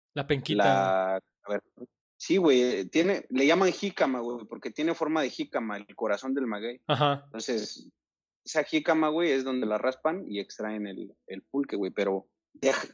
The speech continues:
Speaker 2: queda, queda cóncava, güey,
Speaker 1: Ajá.
Speaker 2: porque la raspan. Entonces tapan ese, ese hueco para que no se llene de agua y, pues, no se echa a perder su,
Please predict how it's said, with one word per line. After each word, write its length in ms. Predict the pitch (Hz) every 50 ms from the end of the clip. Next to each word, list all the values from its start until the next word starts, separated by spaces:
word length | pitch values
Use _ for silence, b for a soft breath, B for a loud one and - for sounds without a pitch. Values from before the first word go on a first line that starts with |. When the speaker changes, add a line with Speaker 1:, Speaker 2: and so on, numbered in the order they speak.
| _ -
Speaker 2:
queda, 520 | 147 147 151 160 151 143 139 139 135 - _ _ - 110 104 -
queda 640 | - 147 147 151 151 143 135 127 120 110 107 107 - -
cóncava, 480 | 156 160 160 151 - 139 120 113 113 110
güey, 260 | 107 107 107 107 - _ _ _ -
Speaker 1:
Ajá. 180 | 151 131 143 147
Speaker 2:
porque 140 | 139 120 101
la 80 | 101
raspan. 360 | 101 120 127 - - 107 110 -
Entonces 300 | _ - 113 117 117 -
tapan 320 | 135 131 - 135 127 127
ese, 680 | 131 - - 127 117 110 104 104 101 98 98 - -
ese 180 | 104 - - 117
hueco 320 | 110 127 135 131 - 160
para 260 | - - 113 104 98 -
que 120 | - 104
no 80 | 104 104
se 140 | - 110
llene 240 | 101 101 101 101 101
de 80 | 104 107
agua 160 | 107 120 123
y, 40 | 113
pues, 140 | - 98 101
no 100 | 98 98
se 140 | - 107
echa 160 | 95 - - 104
a 40 |
perder 300 | 95 - 90 - 87 87
su, 240 | - - - - -